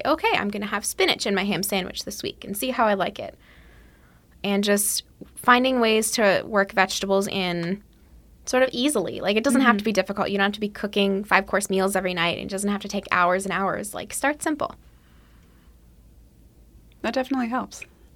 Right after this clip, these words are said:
Speaker 1: So when I was talking to Andrea, the dietitian,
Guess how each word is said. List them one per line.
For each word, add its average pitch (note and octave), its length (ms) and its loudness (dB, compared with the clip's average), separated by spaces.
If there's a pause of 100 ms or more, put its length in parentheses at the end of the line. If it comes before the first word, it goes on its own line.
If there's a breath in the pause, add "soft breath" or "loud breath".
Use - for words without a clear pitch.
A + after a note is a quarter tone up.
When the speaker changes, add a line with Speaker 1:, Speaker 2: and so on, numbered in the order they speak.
(640)
Speaker 1:
So - 180 -4
when A3+ 100 0
I A3+ 100 0
was A#3 140 0
talking C#4+ 440 -4
to G#3+ 360 2 (100)
Andrea, G3 640 2
the G3 100 -8
dietitian, F#3 800 -4